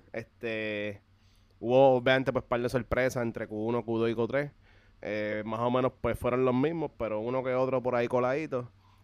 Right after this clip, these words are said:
Este, pero la parte como que obviamente más importante de quali fue <laughs> ese flying lap, el, el, el lap que estaba haciendo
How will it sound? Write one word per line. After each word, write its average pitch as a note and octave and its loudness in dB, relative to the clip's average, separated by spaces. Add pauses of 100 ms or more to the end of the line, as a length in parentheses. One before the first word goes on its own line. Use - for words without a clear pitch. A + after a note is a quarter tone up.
(180)
Este, G#2+ -2 (260)
pero A#2+ 4
la A#2 2
parte D#3+ 6
como E3 6
que D3+ 4
obviamente D3+ 4
más D3 4
importante D3 -2
de D3+ 0
quali C3+ 0
fue C3+ -2
<laughs> - -4
ese C#3 0 (280)
flying C#3 6
lap, C#3+ 6
el, B2+ 4
el, A#2 0
el A#2 0
lap A#2 0
que - -6
estaba C3+ 0
haciendo C3+ 2